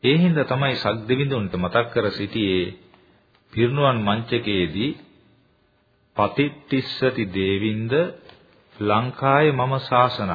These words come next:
කියලා. "පින්වත් සක්‍ර දේවේන්ද්‍රය, මාගේ ශාසනය පවතින්නේ ශ්‍රී ලංකා දීපයේ. ඒ නිසා මේ ශ්‍රී ලංකා දීපය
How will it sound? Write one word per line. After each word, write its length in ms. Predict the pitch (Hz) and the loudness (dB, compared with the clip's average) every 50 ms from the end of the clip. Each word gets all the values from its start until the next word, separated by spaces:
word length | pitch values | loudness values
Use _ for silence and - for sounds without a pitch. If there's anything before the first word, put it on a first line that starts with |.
| 76 71 | -6 -6
කියලා. 380 | 69 69 - - - - - _ _ _ _ _ _ _ _ _ _ _ _ _ _ _ _ _ - | -10 -10 -10 -10 -10 -12 -16 _ _ _ _ _ _ _ _ _ _ _ _ _ _ _ _ _ -8
"පින්වත් 340 | 107 104 104 104 101 95 - | -6 -4 -2 -2 -2 -2 -2
සක්‍ර 320 | - 90 85 87 - - - | -4 -6 -6 -8 -6 -6 -4
දේවේන්ද්‍රය, 720 | 87 87 87 85 82 85 87 85 82 80 80 92 104 123 165 196 220 - - - _ _ _ _ _ _ _ _ _ _ - | -2 -2 -2 -2 0 -2 -2 -2 -4 -4 -4 -2 0 0 0 -2 -2 -6 -16 -20 _ _ _ _ _ _ _ _ _ _ -12
මාගේ 500 | 95 95 90 92 98 107 110 117 117 117 117 | -4 -2 0 0 0 0 0 2 0 0 0
ශාසනය 560 | - 101 92 92 98 95 - 113 113 113 113 107 | 0 0 0 0 0 0 -2 -4 -4 -2 -4 -2
පවතින්නේ 800 | 101 92 87 87 92 95 - 104 101 107 113 127 156 175 196 - - - _ _ _ _ _ _ - | -2 -2 -2 -2 -2 -4 -4 -6 -4 -4 -4 -6 -6 -6 -8 -10 -16 -20 _ _ _ _ _ _ -18
ශ්‍රී 340 | - - - 123 135 143 131 | -12 -6 -2 0 0 2 2
ලංකා 440 | 127 123 120 117 113 135 139 139 135 | 2 0 -2 -4 -4 -2 0 0 0
දීපයේ. 580 | 123 123 120 110 110 - 92 85 78 - - - _ _ _ - _ _ _ _ _ _ _ _ _ _ - | -2 -2 -4 -4 -4 -4 -6 -6 -6 -8 -12 -18 _ _ _ -20 _ _ _ _ _ _ _ _ _ _ -2
ඒ 120 | 117 139 | 0 0
නිසා 320 | 160 165 156 170 165 160 | 0 -2 2 2 4 4
මේ 160 | 156 147 139 131 | 4 4 2 0
ශ්‍රී 280 | - - 113 117 123 | -2 -2 -2 0 0
ලංකා 440 | 147 147 147 147 - - 139 135 123 113 | 2 0 0 -2 -2 0 2 2 2 2
දීපය 420 | 104 104 104 113 113 117 139 156 | 0 -2 -2 -2 -2 -4 -4 -2